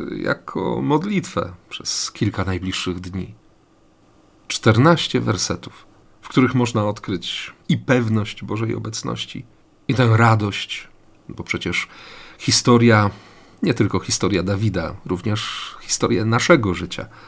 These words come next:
pokazują, że, że Bóg się o nas zatroszczył, że tyle razy nas uratował. Pojawia się też pragnienie, które zacytowałem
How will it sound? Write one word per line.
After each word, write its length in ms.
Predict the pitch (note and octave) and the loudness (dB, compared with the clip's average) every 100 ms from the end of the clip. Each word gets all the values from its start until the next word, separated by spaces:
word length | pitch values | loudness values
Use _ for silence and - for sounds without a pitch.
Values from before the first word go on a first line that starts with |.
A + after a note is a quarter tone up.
| - - - | -20 -20 -14
pokazują, 580 | - - F#2+ G2 F#2 F2 - - - | -6 0 0 2 0 -2 -6 -20 -10
że, 280 | G#2 E2+ F2 - F3+ | -4 -4 -6 -10 -8
że 140 | A#2 | -6
Bóg 180 | G2+ - | -6 -2
się 120 | A2 | 0
o 40 | G2+ | 0
nas 160 | F#2+ | 0
zatroszczył, 720 | - G#2 - A2 G2+ - - A2+ | -2 -2 0 0 0 -6 -10 -8
że 120 | A2 | -8
tyle 380 | A2+ D#3+ D#3+ C3+ | 0 6 6 6
razy 320 | C3 C3 A#2+ | 4 4 4
nas 340 | A2+ A2 - - - - | 4 4 0 -6 -16 -2
uratował. 560 | A#2+ G2 E2+ D#2 - A2 - - - _ - | 0 0 -2 -8 -10 -14 -20 -20 -20 _ 4
Pojawia 280 | C#3 D3 D#3 | 6 8 6
się 120 | - | 4
też 160 | B2+ - | 0 2
pragnienie, 500 | B2+ A2+ D#3+ D#3+ A2 | 2 4 2 2 0
które 300 | G#2+ G2 G2 | -2 -2 0
zacytowałem 840 | G#2+ A#2 A2+ G#2+ A2 G#2 G2 | 0 0 0 2 4 4 0